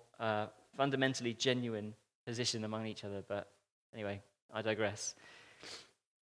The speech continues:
I di-, I identify with Jesus when he gets angry at death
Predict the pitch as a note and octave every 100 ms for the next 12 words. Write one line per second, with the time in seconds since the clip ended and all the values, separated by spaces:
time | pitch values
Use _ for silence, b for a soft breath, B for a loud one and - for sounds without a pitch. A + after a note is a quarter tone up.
0 | _ _ _ C3+ D3 E3 E3 D#3+ E3 G3
1 | G3 D#3+ E3 C#3+ B2+ C3 A#2 A2+ C3 B2
2 | A#2+ C3 B2 A2 G#2+ G#2+ G2 -